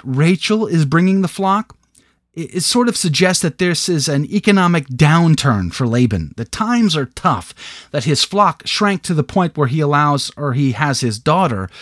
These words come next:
watching over them. And so that can be very important in the storyline of what we're gonna see, because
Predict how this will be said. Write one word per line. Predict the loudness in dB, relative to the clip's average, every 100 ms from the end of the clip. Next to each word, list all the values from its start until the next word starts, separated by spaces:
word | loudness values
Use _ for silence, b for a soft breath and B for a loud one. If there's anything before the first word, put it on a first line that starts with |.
| B B
watching | -2 2 2 2 0
over | 0 -2 -2 -4
them. | -6 -10 -16 _
And | -6
so | -2
that | -2 -2
can | 2 2
be | 2
very | 2 0 0
important | -4 -4 -4 0 -2 -2
in | -2 0
the | 0
storyline | 0 -4 -2 2 2 2 0 -2 -2 -2 -2 B B B
of | -4 -2 -2
what | -2
we're | 0
gonna | 0 0
see, | 0 0 0 -4 _ -6
because | -2 0 -2